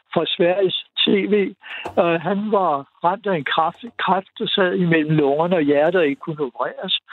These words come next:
Og han havde været udstationeret i New York, og han spurgte, om jeg havde en god idé til noget, han kunne gøre sig bemærket med. Øh, han ville gerne have, øh, et godt, øh, eftermæle.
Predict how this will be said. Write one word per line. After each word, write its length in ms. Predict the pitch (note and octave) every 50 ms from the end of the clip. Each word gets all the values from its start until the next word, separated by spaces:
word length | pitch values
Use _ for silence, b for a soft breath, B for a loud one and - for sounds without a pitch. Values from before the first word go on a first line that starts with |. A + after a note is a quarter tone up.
| B B B B B B -
Og 100 | - E3+
han 100 | F3 F#3+
havde 140 | G3+ G3+ F#3
været 100 | F#3+ E3+
udstationeret 760 | D3 C#3+ E3 - - G#3 F#3 D#3+ - F#3 E3+ E3 E3 D#3 D3+
i 140 | D3+ C#3+ C#3
New 120 | D3 C#3+
York, 300 | C#3 C#3+ D#3 D#3+ F3 G3 -
og 80 | G3+ F3
han 100 | F3 F3+
spurgte, 320 | - - - F#3 F#3 F#3+
om 100 | G3+ F#3
jeg 80 | E3+ D#3+
havde 140 | D#3+ F3+ G3
en 60 | F#3+ - G3+
god 200 | G#3+ A3+ A#3 G3 F#3+
idé 280 | - F#3 D#3+ - - -
til 80 | A#3 G#3+
noget, 260 | E3+ D#3 D#3+ E3+ F#3+ b b b b -
han 100 | A#3 C4
kunne 180 | - G#3 F#3+
gøre 220 | - - E3 E3 E3
sig 260 | - G3 F#3+ F3+ D#3 -
bemærket 640 | F#3 D#3+ D3 C#3+ C#3 C#3 C#3+ E3+ - A3+ A3 F#3
med. 160 | D#3 D3+ C#3 C3+ B B B B B B B B -
Øh, 240 | F#3+ E3 D#3 D3+ D#3+
han 160 | E3 D#3+ F3
ville 180 | F3 E3 - G3
gerne 160 | F#3 F#3 F#3+
have, 480 | F3+ F#3 F3+ F3+ F3+ F3 - - G#3+ E3+
øh, 120 | D#3+ E3 - C4+ G#3+ D3+
et 160 | C#3 - _
godt, 240 | - D#4+ F3 E3+ G3+
øh, 340 | F#3 - F3 D#3+ D3 C3+ B2+ - _ B B B B _ - - D#3
eftermæle. 680 | D#3+ - - A3 F#3+ D#3+ D#3 C#3+ C3 B2+ B2 A#2 A2+